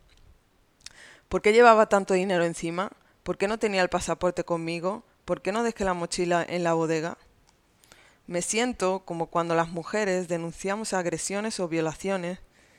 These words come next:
y los policías, en vez de cooperar, hacen justo lo contrario, escupiendo preguntas absurdas de lo que hacemos mal según su mirada condescendiente y patriarcal.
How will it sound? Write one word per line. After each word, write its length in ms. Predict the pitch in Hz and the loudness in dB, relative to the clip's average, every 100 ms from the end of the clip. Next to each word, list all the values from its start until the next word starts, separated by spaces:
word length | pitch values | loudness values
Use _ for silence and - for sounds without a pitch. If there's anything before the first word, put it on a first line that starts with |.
| _ - | _ -6
y 80 | |
los 140 | 180 185 | -2 -2
policías, 580 | - 170 170 214 208 185 | 0 0 0 -2 -2 -2
en 140 | 165 | -4
vez 120 | 175 | -4
de 100 | 196 | -4
cooperar, 540 | - 170 170 180 208 262 _ _ _ _ - | -4 -2 0 0 -2 -6 _ _ _ _ -10
hacen 260 | 196 208 | -6 -6
justo 340 | 190 220 220 196 | -6 -6 0 0
lo 100 | 170 | 0
contrario, 560 | 160 147 156 139 - - _ _ _ _ _ - _ - | -4 -4 -2 -2 -8 -14 _ _ _ _ _ -20 _ -8
escupiendo 720 | 196 185 175 208 247 247 240 | -6 -4 -2 -2 0 -2 0
preguntas 500 | 180 185 202 214 190 | -2 -2 -2 -2 -2
absurdas 640 | 170 - 226 247 285 285 | -4 -4 -6 -2 0 0
de 120 | 190 | 0
lo 100 | 170 | -2
que 80 | 160 | -2
hacemos 380 | 170 190 196 175 | -4 -4 -6 -4
mal 260 | 185 202 233 | -4 -4 -4
según 380 | - 175 196 214 | -4 -4 -4 -6
su 180 | - | -6
mirada 420 | 185 170 180 202 214 | -6 -2 -2 -2 -2
condescendiente 920 | 190 175 170 - 160 160 180 202 202 | -4 -6 -6 -6 -8 -6 -6 -2 -4
y 40 | |
patriarcal. 800 | 185 156 - 160 151 - 139 | -2 -4 -4 -10 -8 -4 -4